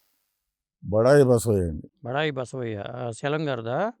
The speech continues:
Speaker 1: కాదండి, ఇది మన నూతన్ ప్రసాద్ హీరో.
Speaker 2: ఓకే.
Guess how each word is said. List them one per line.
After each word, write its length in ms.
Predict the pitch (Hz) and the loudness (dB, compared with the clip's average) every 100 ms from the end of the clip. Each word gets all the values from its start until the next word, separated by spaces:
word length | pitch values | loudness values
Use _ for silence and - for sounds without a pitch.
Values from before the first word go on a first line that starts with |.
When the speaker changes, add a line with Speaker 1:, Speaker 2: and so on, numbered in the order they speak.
| _ 101 | _ -6
Speaker 1:
కాదండి, 360 | 117 117 101 92 | -2 0 -2 -4
ఇది 560 | 92 104 110 101 95 90 | -6 -6 -6 -6 -6 -8
మన 280 | 90 90 87 | -10 -8 -6
నూతన్ 360 | 98 123 135 123 | -4 -2 0 0
ప్రసాద్ 320 | 113 113 87 - _ _ | -2 -2 -4 -6 _ _
హీరో. 320 | 107 104 90 - _ | -4 -2 -2 -4 _
Speaker 2:
ఓకే. 380 | 147 - 127 101 | -20 -16 -16 -16